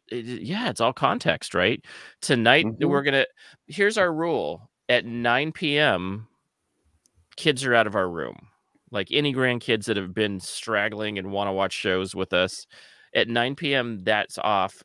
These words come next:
Speaker 1: and the kids go in. But we had to set that time and say, "That's the time."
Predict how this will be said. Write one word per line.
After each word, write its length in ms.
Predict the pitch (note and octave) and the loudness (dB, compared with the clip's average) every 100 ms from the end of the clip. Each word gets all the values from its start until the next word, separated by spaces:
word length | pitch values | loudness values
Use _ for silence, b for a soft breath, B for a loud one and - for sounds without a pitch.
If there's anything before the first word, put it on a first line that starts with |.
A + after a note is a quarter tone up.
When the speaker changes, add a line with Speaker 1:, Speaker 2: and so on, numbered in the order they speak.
| - | -8
Speaker 1:
and 120 | F#2+ | -8
the 60 | |
kids 560 | F#2 - F2 F2 - - _ _ _ _ | -8 -6 -6 -8 -16 -18 _ _ _ _
go 200 | G#2+ D#2 | -2 -2
in. 300 | C#2 G1+ G1+ B B B - | -2 -6 -10 B B B 2
But 80 | D3+ | 4
we 120 | D3+ | 6
had 180 | D#3 F3 | 6 6
to 60 | C#3+ | 4
set 300 | - G#3 A#3+ | 2 2 4
that 180 | A2 E2+ | 2 2
time 280 | - F#2 E2 | 2 2 2
and 100 | F2+ | -2
say, 160 | - G#2+ | 0 2
"That's 280 | G#2 A2+ - | 4 2 0
the 120 | G#2 | -8
time." 500 | - G#2+ C2+ A1+ - | -2 -2 -2 -8 -18